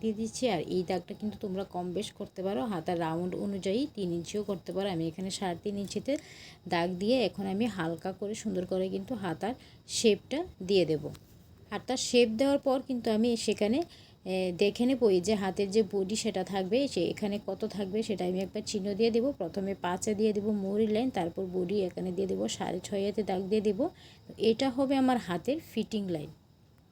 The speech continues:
আর বাকিটা থাকবে দেড় ইঞ্চি এক্সট্রা, সেটা কখনো লুজ করার প্রয়োজন হলে, এ, তখন প্রয়োজন হবে। আর এটা কিন্তু সবসময় রাখ-, রাখতে হবে এক্সট্রা কাপড়টা। দেখো বন্ধুরা, যদি আমার ভিডিও ভালো লাগে অবশ্যই লাইক, কমেন্ট, শেয়ার করবে।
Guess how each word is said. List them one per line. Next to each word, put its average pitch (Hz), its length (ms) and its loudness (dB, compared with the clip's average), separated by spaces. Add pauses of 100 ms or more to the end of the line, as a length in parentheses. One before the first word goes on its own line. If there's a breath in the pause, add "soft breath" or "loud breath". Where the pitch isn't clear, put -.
(160)
আর 175 200 0
বাকিটা 220 420 4
থাকবে 233 340 2 (340)
দেড় 196 220 8
ইঞ্চি 220 260 4
এক্সট্রা, 208 540 4
সেটা 208 300 -2
কখনো 202 300 0 (160)
লুজ 190 260 0
করার 214 260 0
প্রয়োজন 214 380 -2
হলে, 214 280 2 (500 loud breath)
এ, 190 380 0
তখন 202 260 2
প্রয়োজন 208 360 2
হবে। 208 300 0
আর 208 100 4
এটা 165 200 2
কিন্তু 202 220 -4
সবসময় 208 460 -2
রাখ-, 160 300 -2 (200)
রাখতে 185 400 -4
হবে 175 220 0 (220)
এক্সট্রা - 260 -6
কাপড়টা। 170 460 -4 (340)
দেখো 233 240 -2
বন্ধুরা, 220 340 2
যদি 202 260 2
আমার 202 320 4
ভিডিও 214 340 2
ভালো 190 280 -2
লাগে 226 220 4
অবশ্যই 214 380 0
লাইক, 190 160 2
কমেন্ট, 220 280 0
শেয়ার 233 260 2
করবে। 269 380 2